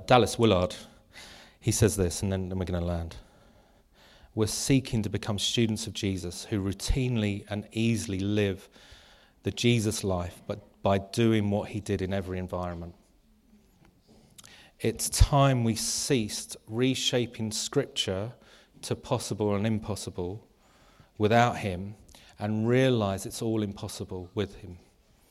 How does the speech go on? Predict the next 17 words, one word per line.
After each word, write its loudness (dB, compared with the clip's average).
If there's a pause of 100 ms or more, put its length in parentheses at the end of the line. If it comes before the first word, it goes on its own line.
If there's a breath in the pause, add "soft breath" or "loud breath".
(1400 loud breath)
And 2
it's -2
the 2
impossible -2
that -6
we're -6
called -8
to -12
do. -8 (1800)
It's -4
absolutely -4
what, -8
what -4
we're -10
called -10
to -12
do. -8